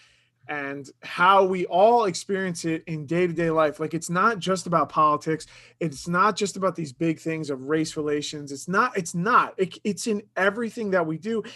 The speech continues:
And that's okay, right? 'Cause you wouldn't be able to survive if, like, that has to be a natural sur-, survival instinct is like, "Okay, if this worked already, I need to just go with it because so far it's been good."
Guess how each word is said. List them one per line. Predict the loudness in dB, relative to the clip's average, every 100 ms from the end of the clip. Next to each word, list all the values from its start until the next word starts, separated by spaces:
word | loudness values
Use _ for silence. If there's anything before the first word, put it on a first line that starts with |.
| 0 4
And | 6
that's | 6 6
okay, | 4 4 4 6 6
right? | 6 4
'Cause | 4 -4
you | -2 -2
wouldn't | 2 0 2
be | 4
able | 4 4
to |
survive | 0 2 6 6 4
if, | -2 -4 -12 0
like, | 2 6
that | 6 6
has | 2 0
to | -2
be | -4
a | -2
natural | 0 -2 0 0 0
sur-, | -2 -6 -6 -14
survival | -4 -2 4 6 6 6 4 2 _ _ _ 4
instinct | 6 6 2 -4 -2 0
is | 4
like, | 4 4
"Okay, | 2 6 6
if | 8
this | 4 4
worked | 4 4 4
already, | 2 2 2 2 -2 -10 -2
I | 0 2
need | 2
to |
just | 2 0 6
go | 6
with | 6
it | 2
because | -2 -4
so | 2 2
far | 4 4 4
it's | 0
been | -8 -2
good." | 2 2